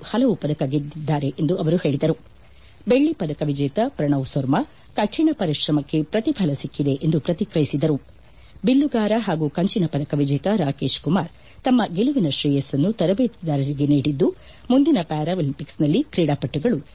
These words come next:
ಕಠಿಣ ಶ್ರಮ ವಹಿಸಿ ಇನ್ನೂ ಉತ್ತಮ ಪ್ರದರ್ಶನ ನೀಡಲಿದ್ದಾರೆ ಎಂಬ ಆಶಯ ವ್ಯಕ್ತಪಡಿಸಿದರು. ಪ್ಯಾರಿಸ್ನಲ್ಲಿ ನಡೆಯುತ್ತಿರುವ ಪ್ಯಾರಾಲಿಂಪಿಕ್ಸ್ ಕ್ರೀಡಾಕೂಟದ ಪುರುಷರ ಹೈಜಂಪ್ ಟಿ ಸಿಕ್ಸ್ಟಿ ಫೋರ್ ವಿಭಾಗದ ಫೈನಲ್ನಲ್ಲಿ ಭಾರತದ ಪ್ರವೀಣ್ ಕುಮಾರ್ ಚಿನ್ನದ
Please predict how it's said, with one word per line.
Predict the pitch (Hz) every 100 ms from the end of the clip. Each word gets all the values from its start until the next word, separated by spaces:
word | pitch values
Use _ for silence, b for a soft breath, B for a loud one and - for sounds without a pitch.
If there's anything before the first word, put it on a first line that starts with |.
| -
ಕಠಿಣ | - 208 277 269
ಶ್ರಮ | 160 - 175
ವಹಿಸಿ | 185 131 135 240 269
ಇನ್ನೂ | 190 214 277
ಉತ್ತಮ | 269 180 - 262
ಪ್ರದರ್ಶನ | - 165 143 151 147
ನೀಡಲಿದ್ದಾರೆ | 170 180 160 127 139 147
ಎಂಬ | 180 170 135 -
ಆಶಯ | 208 - 139
ವ್ಯಕ್ತಪಡಿಸಿದರು. | 147 175 147 131 - 147 151 143 - - - - - - - - - - - - b b b b b b -
ಪ್ಯಾರಿಸ್ನಲ್ಲಿ | 277 277 330 - 285 277
ನಡೆಯುತ್ತಿರುವ | 240 226 233 220 208
ಪ್ಯಾರಾಲಿಂಪಿಕ್ಸ್ | 214 175 156 170 170 160 165 -
ಕ್ರೀಡಾಕೂಟದ | 156 143 - 139 151 254 B B -
ಪುರುಷರ | 262 277 262 170
ಹೈಜಂಪ್ | 143 165 156 208 240 - -
ಟಿ | 294
ಸಿಕ್ಸ್ಟಿ | - 156 - 143
ಫೋರ್ | 156 156 160
ವಿಭಾಗದ | 147 147 143 139
ಫೈನಲ್ನಲ್ಲಿ | - 165 226 160 135 156
ಭಾರತದ | 160 156 180 - 160
ಪ್ರವೀಣ್ | 151 135 135
ಕುಮಾರ್ | 143 156 220
ಚಿನ್ನದ | - 262